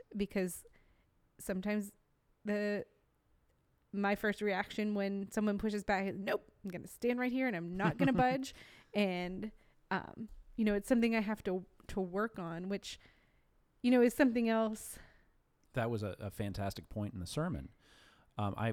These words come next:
Speaker 2: I jotted notes about that.
Speaker 1: Yeah.
Speaker 2: Actually, the, the, the idea that we have to work on it. It's natural to, to want our own way.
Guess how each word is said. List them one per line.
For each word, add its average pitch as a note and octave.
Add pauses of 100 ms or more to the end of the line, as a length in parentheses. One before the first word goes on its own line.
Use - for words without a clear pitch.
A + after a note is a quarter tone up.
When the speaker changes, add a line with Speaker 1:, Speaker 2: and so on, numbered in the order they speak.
Speaker 2:
I G#2+
jotted G#2
notes A#2
about E2
that. C2 (240)
Speaker 1:
Yeah. G#3+
Speaker 2:
Actually, F2+
the, F#2
the, G#2 (160)
the -
idea G#2+
that -
we G#2+
have G2
to A2
work G#2+
on D#2+
it. -
It's -
natural G#2+ (200)
to, G#2 (120)
to A#2
want A2
our A#2
own G#2
way. A#2